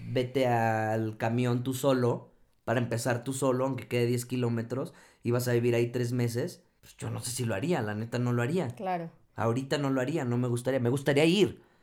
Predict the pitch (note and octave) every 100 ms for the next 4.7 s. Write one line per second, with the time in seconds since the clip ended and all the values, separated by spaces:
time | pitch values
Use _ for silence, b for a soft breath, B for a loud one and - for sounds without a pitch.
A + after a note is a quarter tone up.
0 | b b - G#2+ - A2+ G#2+ A2 C3+ E3+
1 | E3+ A#2 A2+ A2 A#2+ A#2+ A#2+ C#3 C#3 C#3+
2 | D3 C3+ - G#2+ G#2+ B2 C3 B2 B2 G#2
3 | - A#2+ B2+ B2 A#2+ C3 A#2+ G#2 F2+ F2+
4 | G#2 A#2 A2+ - A#2 A#2 -